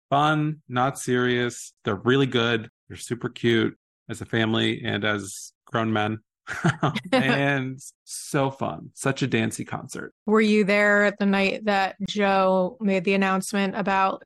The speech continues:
Speaker 2: "Don't believe it unless it comes from these lips"?
Speaker 1: Yes, that was the night. It was Dodger Stadium. There was fireworks.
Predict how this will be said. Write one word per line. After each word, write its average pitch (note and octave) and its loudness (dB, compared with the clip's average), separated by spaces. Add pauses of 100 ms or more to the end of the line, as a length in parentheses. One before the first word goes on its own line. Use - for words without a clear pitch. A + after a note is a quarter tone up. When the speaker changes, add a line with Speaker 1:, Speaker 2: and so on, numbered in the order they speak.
Speaker 2:
"Don't G3 0 (140)
believe F#3+ 2
it G3 2
unless G3 0
it - -10
comes G3 0
from F#3+ -2 (200)
these G3+ 0
lips"? - -4
Speaker 1:
Yes, A2 -4
that A#2+ -2
was B2+ -6
the C#3 -4
night. A#2 -2
It A2 -6
was G2 -8
Dodger B2+ 0
Stadium. C3 0
There G#2+ -4
was - -12
fireworks. B2 0